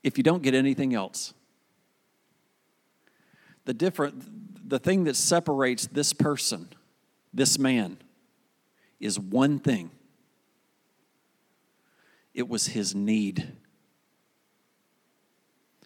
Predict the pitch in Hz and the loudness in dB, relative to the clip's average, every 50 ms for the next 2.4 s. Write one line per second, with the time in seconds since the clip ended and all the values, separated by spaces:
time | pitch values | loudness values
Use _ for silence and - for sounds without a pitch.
0 | _ _ _ _ _ _ _ _ - - 127 123 - 135 131 131 135 139 139 135 | _ _ _ _ _ _ _ _ -4 -2 0 0 2 2 2 4 4 4 2 2
1 | 123 113 123 113 110 101 - - 135 117 123 127 131 135 120 127 135 131 135 131 | 2 0 0 0 0 0 0 2 4 4 4 4 2 2 2 0 2 4 4 4
2 | 117 107 95 92 92 - - - | 4 4 2 0 -4 -6 -10 -12